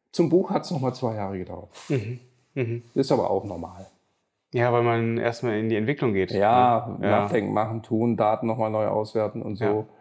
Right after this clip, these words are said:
Speaker 2: Ja, ja.
Speaker 1: Und dann habe ich zum Glück einen Verleger, der dann immer kommt und sagt, „Mensch, Boris“, und
Speaker 2: <laughs>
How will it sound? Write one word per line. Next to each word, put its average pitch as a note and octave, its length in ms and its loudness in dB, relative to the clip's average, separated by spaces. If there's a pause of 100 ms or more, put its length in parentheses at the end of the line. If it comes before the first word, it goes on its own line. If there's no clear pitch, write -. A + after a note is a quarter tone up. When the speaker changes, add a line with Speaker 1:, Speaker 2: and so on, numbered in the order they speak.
Speaker 2:
Ja, A2+ 100 -8
ja. A2 100 -10
Speaker 1:
Und G#2 100 -2
dann A2 160 2
habe A2 120 4
ich A#2 60 -6
zum A2+ 180 -2
Glück C3 160 4
einen C3+ 100 0
Verleger, A2 720 4
der G2 120 -4
dann G2+ 160 -8
immer G2 200 -6
kommt G2+ 260 -6
und F2+ 60 -8
sagt, F2 260 -12
„Mensch, G#2 220 -4
Boris“, G#2 540 0
und G2 340 -10
Speaker 2:
<laughs> - 80 -8